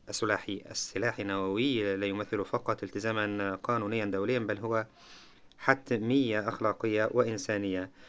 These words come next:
التحالف يرى كذلك بأن الأسلحة النووية والسياسات الأمنية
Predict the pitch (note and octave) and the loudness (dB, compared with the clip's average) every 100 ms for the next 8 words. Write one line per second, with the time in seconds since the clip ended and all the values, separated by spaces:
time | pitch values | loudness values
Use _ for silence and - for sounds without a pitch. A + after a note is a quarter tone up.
0 | - _ - - - - A#2 B2 B2+ B2+ | -20 _ -20 -6 -2 2 4 6 4 2
1 | - - B2 A#2+ A#2 A2 A2+ G#2+ A2 A#2 | -2 4 6 8 6 6 6 6 2 2
2 | A#2+ A2 G#2 G#2 G2 G2 - A#2+ - G2+ | 2 2 2 0 0 -2 -2 -2 0 0
3 | C#3 B2+ G#2+ G#2 G2+ G#2 A2 G#2 B2 A#2+ | 2 2 2 0 0 0 0 0 2 2
4 | - G#2 G2 - G#2+ - _ - A#2 G#2+ | 0 0 0 0 -2 -2 _ -6 -2 0
5 | G#2 G2 G2 G#2 G#2 A2+ B2 A2+ A#2 A2+ | 2 0 0 -4 -4 0 0 2 0 0